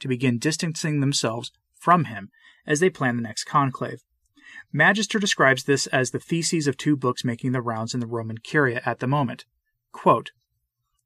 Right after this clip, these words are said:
"The first is entitled La Chiesa Brucia, and the second,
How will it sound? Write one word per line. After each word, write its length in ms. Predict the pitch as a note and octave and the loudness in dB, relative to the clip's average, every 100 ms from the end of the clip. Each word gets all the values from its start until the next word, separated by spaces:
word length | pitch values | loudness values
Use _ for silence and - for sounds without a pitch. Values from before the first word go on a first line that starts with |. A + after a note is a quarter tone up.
| _ | _
"The 80 | C#3+ | -6
first 260 | C#3 A#2 - | -2 0 0
is 140 | D3 | 2
entitled 420 | F#3+ D3+ C#3 C#3 - _ _ | 2 4 4 2 -2 _ _
La 120 | - B2 | -6 -2
Chiesa 500 | - F3 F#3 F#3 F#3 | 2 6 6 6 4
Brucia, 560 | D3+ C#3+ C3 C3+ G2+ - _ _ - | 4 2 4 2 -2 -10 _ _ -8
and 100 | B2+ | -6
the 60 | |
second, 400 | - E3+ F3 F#3+ | 0 2 4 0